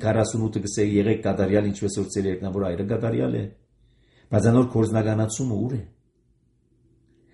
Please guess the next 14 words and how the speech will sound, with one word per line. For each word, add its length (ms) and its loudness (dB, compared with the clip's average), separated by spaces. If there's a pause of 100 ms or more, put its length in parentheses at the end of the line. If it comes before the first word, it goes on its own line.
(140)
Սիրեք 420 6
ու 160 2
ընկերդ 480 2
ուր 240 0
է։ 100 0 (2250)
Սիրեք 420 6
ու 140 4
Տեր 160 8
Աստվածդ 580 0 (240)
մտքիդ 480 2
մեջ 300 4 (120)
արտահայտությունը 920 2
չէ 300 4 (100)
ու 100 0